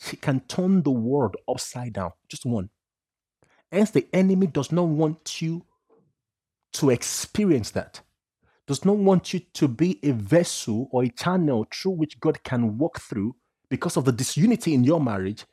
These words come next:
and bless humanity. As long as the home is dysfunctional, right,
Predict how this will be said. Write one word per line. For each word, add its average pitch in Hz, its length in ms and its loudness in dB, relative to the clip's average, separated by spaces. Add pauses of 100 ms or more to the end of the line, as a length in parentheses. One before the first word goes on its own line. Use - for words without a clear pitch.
(400)
and 127 240 4
bless 151 240 0
humanity. 113 640 -2 (3000)
As - 140 0
long 226 160 6
as 190 80 6
the - 80 2
home 196 240 6
is 131 80 2
dysfunctional, 120 720 -2 (1120)
right, 110 240 0